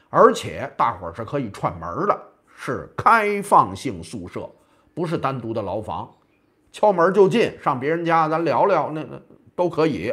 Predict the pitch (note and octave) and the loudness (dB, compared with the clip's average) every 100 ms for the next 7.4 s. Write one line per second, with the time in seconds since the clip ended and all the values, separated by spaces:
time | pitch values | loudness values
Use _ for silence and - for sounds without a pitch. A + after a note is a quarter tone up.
0 | - G#2+ - - _ - - - - _ | -4 -4 -6 -14 _ -20 -20 -20 -20 _
1 | C#3+ F#3 G#3+ F3+ D#3+ G3 B3 C#3+ - G3 | 4 6 6 6 6 6 6 4 4 4
2 | E3+ E3 G#3+ - D#4 - - _ _ C#3+ | 4 0 -2 -2 -2 -4 -10 _ _ -2
3 | A3 F#3 E3+ C3+ B2 C3+ A3 C#4 F#4 A#3+ | 0 0 0 -2 -2 -2 -2 -2 -2 -2
4 | G2+ G2 G2+ G2+ A#2+ F#2 D#2 C#2+ E2 - | -2 -4 -4 -4 -4 -8 -10 -14 -14 -14
5 | - _ _ _ _ _ _ _ _ - | -16 _ _ _ _ _ _ _ _ -6
6 | D3 C#3+ C#3 G#3+ F#3+ C#3 C#3+ D#3 D3+ C#3 | -2 -2 0 0 2 2 2 2 2 0
7 | C3+ A2 - C#2+ | -2 -6 -8 -10